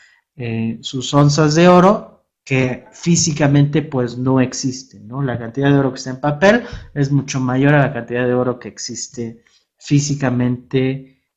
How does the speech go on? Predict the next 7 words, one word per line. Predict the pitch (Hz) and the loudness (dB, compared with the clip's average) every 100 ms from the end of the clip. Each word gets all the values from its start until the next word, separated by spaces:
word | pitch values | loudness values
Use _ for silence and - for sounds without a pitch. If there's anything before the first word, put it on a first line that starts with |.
| _ | _
eh, | 123 120 117 | -6 -4 -6
en | 123 120 | -8 -6
el | 123 | 0
mundo, | 147 175 185 214 | 4 4 4 2
y | 170 | 2
eso | 143 147 143 | 2 0 -6
podría, | 127 120 127 135 139 135 131 147 | -4 -4 -4 0 0 0 -6 -16